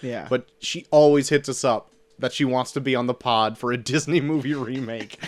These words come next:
Speaker 2: Ev-, almost every single time. You can bet on it.
Speaker 1: <clears throat> I'm gonna fucking skip the actors and actresses now 'cause there's so many fucking movie <laughs> choices.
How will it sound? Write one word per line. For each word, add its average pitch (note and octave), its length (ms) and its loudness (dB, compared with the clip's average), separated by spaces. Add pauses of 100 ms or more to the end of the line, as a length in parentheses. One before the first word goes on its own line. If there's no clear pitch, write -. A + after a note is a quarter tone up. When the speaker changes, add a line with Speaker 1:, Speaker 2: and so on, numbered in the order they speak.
(180)
Speaker 2:
Ev-, D#3+ 240 4
almost F3+ 400 2
every D3+ 240 2
single C#3 260 -2
time. G#2 380 -2
You A#2 100 -2
can B2 160 0
bet A2 220 2
on E2+ 220 -6
it. D#2 120 -20 (840)
Speaker 1:
<clears throat> - 0 - (640)
I'm D#3 160 -4
gonna F3+ 220 0 (220)
fucking B2+ 260 -10
skip - 260 -10
the A#2+ 80 -8
actors A2+ 240 -10
and A#2+ 100 -12
actresses A2+ 300 -16
now A#2 220 -12
'cause B2+ 360 -18
there's D3+ 180 -8
so F3+ 220 -6
many B2 180 -4
fucking A#2 520 -10 (100)
movie C#3+ 420 -2
<laughs> - 60 -20
choices. B2+ 600 -6